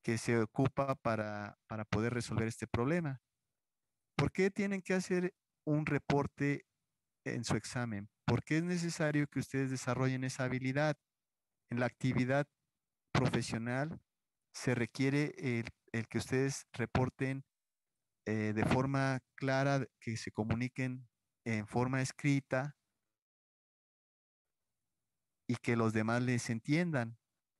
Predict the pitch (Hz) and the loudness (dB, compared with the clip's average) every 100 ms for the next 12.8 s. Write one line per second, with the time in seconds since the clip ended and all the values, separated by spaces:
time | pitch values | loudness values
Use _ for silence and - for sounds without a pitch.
0 | _ 113 139 135 156 175 - 185 - 180 | _ -4 -2 0 4 4 4 2 2 2
1 | 165 165 160 156 - 127 113 - - - | 2 2 2 -2 -2 -2 -2 -4 -12 -2
2 | 113 110 139 135 135 143 - 113 107 110 | 0 2 2 2 2 0 0 2 2 2
3 | 120 147 165 127 127 _ _ _ _ _ | 2 2 2 -2 -6 _ _ _ _ _
4 | _ _ _ _ _ _ _ _ - 143 | _ _ _ _ _ _ _ _ 2 4
5 | 151 147 151 156 151 160 160 165 165 - | 4 4 2 2 2 2 2 2 0 -4
6 | _ _ _ _ 120 117 117 - 131 147 | _ _ _ _ 2 4 2 0 2 2
7 | 147 151 151 147 135 - 127 131 135 - | 4 4 2 0 -4 -4 -2 0 0 0
8 | 120 113 117 113 120 - 123 - 117 117 | -4 -4 -4 -2 0 2 0 0 -2 -2
9 | 123 - 117 113 120 127 135 135 - _ | -4 -4 -2 2 0 2 0 0 -6 _
10 | _ _ _ _ - 113 113 113 - 123 | _ _ _ _ 0 2 2 -2 2 2
11 | 123 120 107 - - - _ _ _ _ | 4 2 -2 -8 -16 -20 _ _ _ _
12 | 101 101 - - 131 117 113 | -4 -4 -4 -2 -2 0 -4